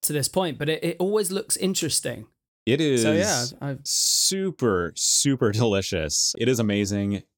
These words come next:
Speaker 2: You should definitely try it because we have, uh, a lot of options here in Osaka, like the, like Chijimi said.
Speaker 1: Okay, I'll look out for it.
Speaker 2: Chijimi, thank you very much. You will also be getting a Amazon gift card.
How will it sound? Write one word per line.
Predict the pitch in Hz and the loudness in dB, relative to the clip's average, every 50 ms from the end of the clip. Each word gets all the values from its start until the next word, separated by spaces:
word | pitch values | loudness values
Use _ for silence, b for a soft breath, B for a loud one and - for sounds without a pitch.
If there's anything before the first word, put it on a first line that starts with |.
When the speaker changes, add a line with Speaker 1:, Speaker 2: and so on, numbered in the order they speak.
| _ - | _ -10
Speaker 2:
You | 85 87 98 | -6 -6 -4
should | - 107 92 | -2 -2 0
definitely | 104 92 - - 95 67 78 85 | 0 -2 -2 -4 -6 -6 -6 -8
try | 78 - 92 85 80 78 | -6 -4 -4 -4 -2 -4
it | 78 71 | -4 -4
because | 78 76 82 76 | -6 -8 -8 -6
we | 85 82 | -6 -6
have, | 80 82 80 78 78 78 73 71 - - - | -4 -4 -4 -4 -4 -6 -8 -10 -14 -14 -10
uh, | 76 78 76 73 - | -8 -8 -6 -6 -6
a | - 82 | -6 -6
lot | 80 82 85 90 | -4 -4 -2 -2
of | 80 78 | -2 -2
options | 80 78 - - 85 73 - | -4 -4 -4 -6 -10 -10 -10
here | 78 73 69 | -8 -10 -10
in | 71 71 | -8 -8
Osaka, | 71 - - 76 67 69 - 71 | -8 -6 -6 -6 -8 -8 -10 -12
like | 65 67 67 65 - - | -10 -10 -12 -12 -12 -12
the, | 69 65 69 67 67 60 - - | -12 -10 -10 -10 -12 -12 -12 -12
like | 69 69 - | -14 -14 -14
Chijimi | - - 71 - 76 73 71 67 | -14 -12 -12 -10 -10 -8 -8 -6
said. | - - - 185 233 | -6 -6 -6 -6 -6
Speaker 1:
Okay, | 285 302 311 302 - - - 107 127 180 202 - _ _ | -8 -8 -10 -10 -10 -10 -10 -8 -8 -8 -10 -12 _ _
I'll | - 139 131 123 | -10 -8 -6 -6
look | 120 123 117 - | -6 -6 -4 -4
out | 156 185 - - | -4 -4 -6 -6
for | - 151 123 120 123 | -6 -6 -6 -6 -6
it. | 123 - _ - - - - - _ - | -8 -10 _ -10 -10 -10 -10 -12 _ -6
Speaker 2:
Chijimi, | - 120 123 139 147 156 - | -2 0 2 2 2 2 0
thank | 131 127 - | 0 0 0
you | 127 110 | 2 2
very | 127 117 110 | 2 2 2
much. | 110 113 151 180 - - | 2 0 0 -2 -4 -2
You | 98 98 98 | 0 2 2
will | 95 92 - | 4 2 2
also | - 110 160 214 - - 95 85 | 2 2 0 2 2 0 0 0
be | 78 85 80 | 0 -2 -2
getting | 76 87 78 80 80 90 117 131 - | -2 -2 -2 -2 -2 -2 -4 -4 -4
a | 82 78 78 76 73 | -4 -4 -4 -4 -4
Amazon | - 80 80 80 76 87 78 78 76 | -4 -6 -6 -6 -6 -8 -8 -8 -8
gift | 82 78 - | -10 -10 -8
card. | - - 85 82 107 160 214 | -6 -4 -2 -2 -2 -4 -6